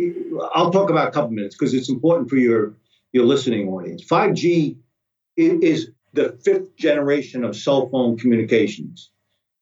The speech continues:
In up to four G, one G was an analog signal.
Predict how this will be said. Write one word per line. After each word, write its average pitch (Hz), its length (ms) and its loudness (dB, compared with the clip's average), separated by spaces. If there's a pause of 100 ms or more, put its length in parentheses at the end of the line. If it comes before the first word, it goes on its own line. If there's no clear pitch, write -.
In 147 320 0 (340)
up 175 220 0
to 185 160 2
four 190 320 2
G, - 120 -8 (460)
one 196 340 2
G 160 220 2
was 147 220 0
an 131 160 -4 (140)
analog 156 680 2
signal. 110 540 -2